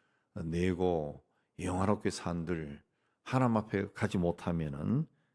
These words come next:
그게 뭐가 좋겠어요? 우리는 세상에서 이름을 얻으려고 하는 것이 아니라 하나님이 보시기에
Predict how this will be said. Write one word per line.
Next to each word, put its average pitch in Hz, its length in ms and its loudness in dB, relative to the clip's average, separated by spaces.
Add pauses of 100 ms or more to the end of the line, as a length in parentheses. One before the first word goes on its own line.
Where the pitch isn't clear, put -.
(100)
그게 95 240 2
뭐가 90 580 0 (340)
좋겠어요? 92 840 -2 (560)
우리는 98 520 2 (300)
세상에서 107 760 2
이름을 95 360 4
얻으려고 87 380 2
하는 80 220 -2
것이 78 220 -4
아니라 80 380 -2 (420)
하나님이 123 720 0
보시기에 90 680 -8